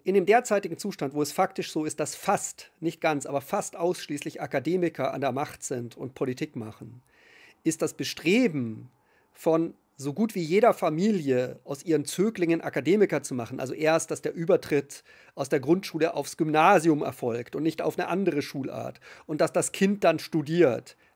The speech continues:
Absolut nachvollziehbar. Aus einer gewissen Perspektive ist aber genau das ein Allmende-Problem, ja? Alle wollen individuell sich besser stellen und die Gesellschaft als Gesamte wird dadurch schlechter gestellt, ja?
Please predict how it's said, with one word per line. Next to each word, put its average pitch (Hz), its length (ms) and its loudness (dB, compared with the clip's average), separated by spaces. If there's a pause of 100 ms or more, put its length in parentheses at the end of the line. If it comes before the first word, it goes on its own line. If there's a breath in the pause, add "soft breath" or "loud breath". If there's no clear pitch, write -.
(100)
Absolut 185 640 -2
nachvollziehbar. 165 840 -2 (220 soft breath)
Aus 151 160 -8
einer 156 80 0
gewissen 185 280 -4
Perspektive 170 540 -6
ist 165 100 -4
aber 143 140 0
genau 143 200 0
das 147 220 -2
ein 160 160 -6
Allmende-Problem, 151 960 -2
ja? 151 220 -4 (320 loud breath)
Alle 185 260 4
wollen 170 220 6
individuell 196 640 2
sich 147 180 -8
besser 185 280 2
stellen 190 360 0
und 160 180 -6
die 156 60 -2
Gesellschaft 156 540 0
als 135 160 -6
Gesamte 165 500 0
wird 160 160 -2
dadurch 156 200 -2
schlechter 147 420 -2
gestellt, 117 640 -6
ja? 196 320 0